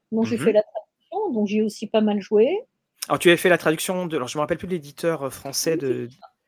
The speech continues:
Speaker 2: c'était, voilà, de Multisim, donc tu avais fait la traduction. Et le, le, est-ce qu'il y a également eu, euh, des,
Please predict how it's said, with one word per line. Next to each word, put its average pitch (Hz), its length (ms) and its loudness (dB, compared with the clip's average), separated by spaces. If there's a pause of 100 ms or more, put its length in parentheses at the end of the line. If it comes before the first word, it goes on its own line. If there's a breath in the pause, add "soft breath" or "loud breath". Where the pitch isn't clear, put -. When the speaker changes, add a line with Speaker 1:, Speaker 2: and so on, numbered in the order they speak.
(240)
Speaker 2:
c'était, 135 220 -10
voilà, 101 140 0
de 113 120 -4
Multisim, 135 460 -6
donc 147 100 -8
tu - 120 -10
avais 110 100 -4
fait - 100 -6
la 135 80 -4
traduction. - 480 -10 (1200 soft breath)
Et 143 180 4 (260)
le, 143 880 2 (500)
le, 127 920 2
est-ce - 160 -8
qu'il 180 100 -4
y 180 40 4
a 190 60 4
également 147 420 0
eu, 196 280 -4
euh, 131 80 0
des, 120 720 -4